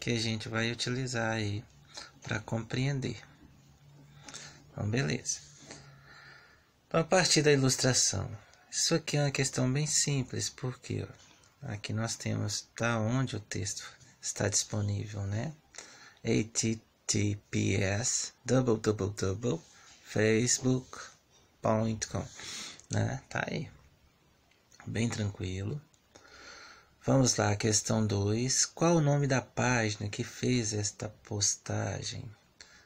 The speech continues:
Agora nós queremos, nós queremos o nome da página. Então nós temos aqui logo aqui, ó,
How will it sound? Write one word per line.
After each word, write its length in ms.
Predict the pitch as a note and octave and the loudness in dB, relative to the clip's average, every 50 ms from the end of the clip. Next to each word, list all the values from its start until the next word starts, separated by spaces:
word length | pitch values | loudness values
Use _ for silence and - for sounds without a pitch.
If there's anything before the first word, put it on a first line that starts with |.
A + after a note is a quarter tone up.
| _ _ | _ _
Agora 160 | - - A2 A2 | -10 -8 -6 -4
nós 180 | A#2 A#2 - | -2 -2 -2
queremos, 400 | - - A2+ A2+ A#2 A#2 A2+ A2 - - - | -2 -2 -4 -4 -4 -4 -6 -8 -10 -14 -18
nós 240 | - C3+ B2+ A#2 - | -10 -4 -4 -2 -2
queremos 440 | - - A#2 A2 A2+ A2 A2 G#2+ - | -2 -4 -2 -2 0 0 0 -2 -2
o 80 | A2+ G#2+ | -2 0
nome 260 | A2 A2 A2 A2 G#2+ | 0 0 -2 -2 -4
da 160 | G#2 A#2+ A#2+ | -2 -4 -4
página. 680 | - - - - G#2+ G#2+ G#2 G2+ G2 G2 - - G2+ G2+ - _ _ _ _ _ _ _ _ _ _ _ _ _ - _ _ _ _ _ _ _ _ _ _ _ - _ - - - _ _ _ _ _ _ _ _ _ _ - - - - - - - - - - - - - _ _ | -4 -6 -4 -2 0 0 0 0 -2 -4 -6 -8 -12 -12 -14 _ _ _ _ _ _ _ _ _ _ _ _ _ -20 _ _ _ _ _ _ _ _ _ _ _ -20 _ -20 -20 -20 _ _ _ _ _ _ _ _ _ _ -20 -20 -20 -20 -20 -20 -20 -20 -20 -20 -20 -20 -20 _ _
Então 160 | - - - C#3 | -12 -8 -4 -2
nós 220 | C#3 C3+ B2+ - | 0 0 0 -2
temos 340 | - - A2+ A2+ A2 G#2+ G2 | -2 -2 0 0 2 2 0
aqui 220 | G#2 G2+ - - G#2 | 0 -2 -2 -4 -4
logo 540 | A2 G2+ G#2 G#2 G#2+ A2 A2+ A2+ A2 A#2 | -4 -2 0 0 2 2 0 0 -2 -2
aqui, 340 | A2+ G#2 - - A2+ A2+ A2 | -4 -6 -6 -6 -4 -4 -2
ó, 140 | G#2+ G#2+ A2 | -2 -4 -4